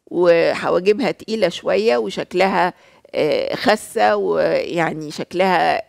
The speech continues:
آه، إنسانة عادية من ال-، ال-، المصريات ال-، المطحونات الشغالين على، على بيوتهم وأكل عيشهم وعيالهم،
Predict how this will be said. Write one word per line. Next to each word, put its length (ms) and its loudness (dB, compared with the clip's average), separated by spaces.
آه، 340 -2
إنسانة 800 -2
عادية 600 0
من 420 0
ال-، 340 -4
ال-، 360 2
المصريات 880 0
ال-، 680 0
المطحونات 880 0
الشغالين 640 2
على، 540 2
على 200 0
بيوتهم 600 -4
وأكل 500 -2
عيشهم 520 0
وعيالهم، 920 0